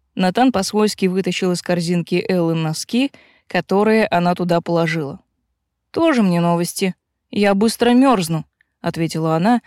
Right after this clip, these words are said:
выдворяя носки обратно. Согласно плану, она выписалась из гостиницы после завтрака. Натан прислал ей адрес магазина спортивного оборудования,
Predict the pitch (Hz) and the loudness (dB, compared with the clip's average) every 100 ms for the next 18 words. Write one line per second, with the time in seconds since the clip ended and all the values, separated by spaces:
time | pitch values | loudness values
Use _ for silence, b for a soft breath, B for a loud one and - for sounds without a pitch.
0 | b b 185 175 180 180 208 202 175 - | b b -4 0 2 4 2 2 -2 -2
1 | 190 180 185 180 165 131 92 - _ _ | -4 0 0 0 -2 -6 -12 -16 _ _
2 | - - 226 208 285 311 233 214 208 240 | -10 -4 -2 2 2 2 2 2 2 4
3 | 285 311 294 254 - 208 208 196 214 180 | 4 2 -2 -4 0 2 4 4 2 0
4 | 175 185 175 185 175 170 175 - 277 294 | -2 0 0 0 0 2 0 0 2 2
5 | 247 - 262 - 185 196 190 170 170 156 | 0 0 0 0 -2 0 -2 0 0 -2
6 | - 165 156 - _ _ 180 180 180 185 | -8 -8 -10 -10 _ _ 0 2 2 0
7 | 165 180 - 185 175 170 170 - 180 170 | 0 -2 -2 0 0 2 0 0 -2 -2
8 | 165 175 175 175 190 254 233 - 208 - | -2 -2 0 0 4 4 2 0 -2 0
9 | 214 208 202 185 196 190 190 190 196 190 | 0 2 2 2 2 2 0 0 0 0